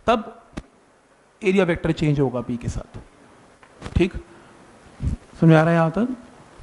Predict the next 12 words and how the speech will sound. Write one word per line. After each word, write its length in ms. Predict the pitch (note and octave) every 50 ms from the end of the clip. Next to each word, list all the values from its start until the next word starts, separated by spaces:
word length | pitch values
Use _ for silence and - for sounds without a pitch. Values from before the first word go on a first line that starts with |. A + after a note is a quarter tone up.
| - - - - - - - - - - - - - - - - -
तो 100 | F#3 F3+
इसमें 460 | E3+ - - F#3+ F#3 F#3 F#3 F#3 F#3 - - - - - - - _ - _ _ _ _ _ _ -
next 520 | G3 E3+ E3+ F#3+ F#3 - - - - - - - _ _ _ -
जो 100 | E3+ F3+
question 420 | E3+ F#3+ F3+ E3 - - F#3 F3 E3+
है, 220 | E3+ G3+ G#3+ G3+ - - - - - - - - - - - - - - - - - - _ - - - _ -
two 140 | G#3+ A#3 A3
circular 380 | - G#3 G3 F#3+ - G#3 G#3 G#3 G3+
coils 400 | - F#3+ F3+ F#3 G3 G3 - A3
A 140 | - F#3+ F3 F3+ F#3
and 120 | F3 D#3+ D3
B 100 | E3